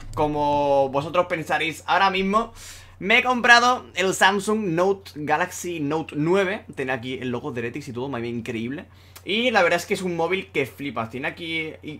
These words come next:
y todo el palito este de aquí, que este palo, si lo pierdes, este palito, cuesta treinta euros. <laughs> O sea, ¿what?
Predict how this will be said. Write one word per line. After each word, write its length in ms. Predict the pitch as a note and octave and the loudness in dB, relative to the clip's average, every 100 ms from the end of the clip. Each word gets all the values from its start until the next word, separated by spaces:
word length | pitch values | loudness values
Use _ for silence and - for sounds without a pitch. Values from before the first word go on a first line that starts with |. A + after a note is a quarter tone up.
| D3 | -10
y 60 | |
todo 380 | D3 D3 C#3+ C3+ | -6 -4 -4 -6
el 160 | C#3+ C3+ | -6 -8
palito 480 | - - C3+ C#3+ D3+ | -8 -4 -4 -4 -6
este 160 | D3+ | -4
de 60 | C3 | -4
aquí, 260 | C3+ C#3+ - - - | -6 -12 -16 -12 -4
que 320 | B2 A2 - | -2 -2 -6
este 280 | C3 - E3+ | -12 -6 -2
palo, 340 | D3+ E3+ F#3 - | 2 2 0 -6
si 140 | C#3+ | -4
lo 160 | B2+ A2+ | -4 -4
pierdes, 560 | D3 F3+ D#3 - - - - - | -2 -2 -4 -10 -16 -20 -20 -16
este 240 | - - G3+ | -8 -2 0
palito, 400 | C#3 C#3 - - - - - - | 0 0 -8 -14 -18 -20 -20 -12
cuesta 340 | - D#3+ A3+ G#3+ | -2 -2 0 -2
treinta 400 | F#3 G#3 A#3 F#3+ | 0 2 4 6
euros. 340 | G#3 D#3 C#3 | 6 6 2
<laughs> 0 | |
O 40 | C#3+ | 2
sea, 200 | F3 D#3 | 2 2
¿what? 400 | D#3+ G3 C4 | 2 8 8